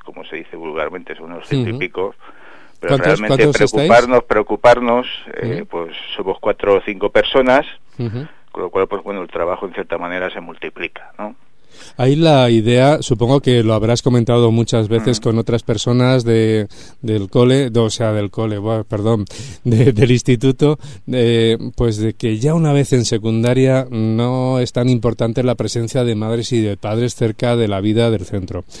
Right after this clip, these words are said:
Speaker 2: De la comunidad educativa, digamos que se queda ya más en lo que es el profesorado, el alumnado y el personal no docente. Eh, eh, supongo que esa, esos comentarios los ha-, te habrán llegado más de una vez.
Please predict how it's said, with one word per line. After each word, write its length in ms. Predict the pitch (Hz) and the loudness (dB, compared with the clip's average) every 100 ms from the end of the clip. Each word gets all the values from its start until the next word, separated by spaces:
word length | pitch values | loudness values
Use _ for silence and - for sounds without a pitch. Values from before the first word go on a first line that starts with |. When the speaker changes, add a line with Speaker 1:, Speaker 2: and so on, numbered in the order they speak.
| - - - | -20 -20 -6
Speaker 2:
De 260 | 107 107 | -2 0
la 300 | 104 107 107 107 | 0 0 -2 -2
comunidad 560 | 123 117 117 131 139 139 | -2 2 4 6 6 4
educativa, 480 | 131 139 127 139 135 | 2 0 2 2 2
digamos 320 | 127 127 127 | 2 -2 -4
que 160 | 127 | -4
se 220 | 110 123 107 | -4 -6 -4
queda 280 | 131 117 | -2 0
ya 160 | 117 110 | 0 0
más 320 | 113 113 117 - - - | -2 -4 -4 -10 -20 -4
en 160 | 127 123 | 2 4
lo 100 | 120 | 4
que 100 | 131 | 2
es 80 | |
el 100 | 131 | 0
profesorado, 960 | 117 120 104 110 - 113 113 117 123 131 | -2 -4 -4 -6 -2 -2 0 2 2 2
el 140 | 110 | 2
alumnado 640 | 104 107 110 113 117 123 135 | 0 -2 -2 -2 0 0 0
y 160 | 104 | 0
el 140 | 92 95 | -4 -8
personal 540 | 101 104 98 104 101 | -8 -8 -6 -4 -2
no 120 | 101 | -2
docente. 500 | 101 104 135 117 95 - - - - - - | -2 0 -2 -2 -8 -10 -16 -20 -20 -18 0
Eh, 720 | 127 117 113 107 104 95 98 - - 90 120 - - 214 | 4 6 4 2 -2 -4 -8 -10 -16 -10 -10 -10 -16 -10
eh, 240 | 123 110 113 - | -8 -8 -10 -12
supongo 320 | - 110 135 143 | -12 2 2 4
que 80 | |
esa, 400 | 131 131 127 107 | 2 2 2 0
esos 320 | 101 110 127 - | -2 -2 -2 0
comentarios 440 | 110 107 117 123 | 0 0 2 2
los 200 | 113 107 | 0 -2
ha-, 200 | 110 104 | -2 -4
te 120 | 101 | -2
habrán 200 | 113 123 | 0 2
llegado 280 | 123 113 113 | 4 4 2
más 160 | 110 104 | 2 0
de 60 | |
una 120 | 101 | -2
vez. 240 | 92 87 | -4 -6